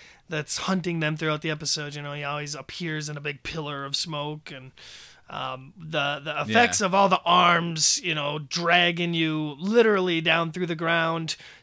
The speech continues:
Speaker 1: to hell is, is very creepy. It's very
Speaker 2: Uh-huh.
Speaker 1: Drag Me to Hell-esque, um, which makes sense. Another, uh, Raimi property, Drag Me to Hell. Um, so it's very similar to that.
Speaker 2: Yeah, yeah.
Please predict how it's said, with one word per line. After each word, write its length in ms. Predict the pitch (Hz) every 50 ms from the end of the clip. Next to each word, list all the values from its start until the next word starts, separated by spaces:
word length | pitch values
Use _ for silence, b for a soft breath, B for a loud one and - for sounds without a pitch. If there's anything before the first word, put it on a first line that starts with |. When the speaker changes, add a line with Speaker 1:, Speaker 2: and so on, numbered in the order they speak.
| _
Speaker 1:
to 160 | - 208 208 170
hell 520 | 175 185 180 170 170 165 165 160 160 165
is, 300 | 156 156 151 147 151 151
is 220 | 147 147 147 139 131
very 300 | 135 175 185 185 180 165
creepy. 460 | 160 - - 175 170 160 - 170 165 165
It's 120 | 156 -
very 220 | 170 165 160 160 160
Speaker 2:
Uh-huh. 60 | 151
Speaker 1:
Drag 280 | 147 156 165 175 175 170
Me 100 | 170 165
to 100 | 165 160
Hell-esque, 920 | 151 160 160 156 156 160 156 151 147 151 160 - - - - - - - - _ -
um, 400 | 143 135 139 135 135 135 131 143 B B B B B B B B B B B -
which 140 | 254 220
makes 160 | 320 339 - -
sense. 200 | 370 339 - -
Another, 380 | 220 240 254 233 214 202 196
uh, 240 | 185 185 175 170 170
Raimi 460 | 175 196 247 262 208 180 160 143 120 _ -
property, 360 | 190 185 156 143 151 151 143
Drag 240 | 139 160 165 170 170
Me 80 | 170 160
to 60 | 156
Hell. 360 | 156 175 160 147 139 - _ _ _
Um, 320 | - 151 139 139 139 143 - _ -
so 120 | - -
it's 80 | 147 151
very 200 | - 170 165 156
similar 320 | - - 170 160 156 151 147
to 60 | 151
that. 100 | 160 151
Speaker 2:
Yeah, 220 | 151 190 214 131 117
yeah. 320 | 131 165 160 110 104 110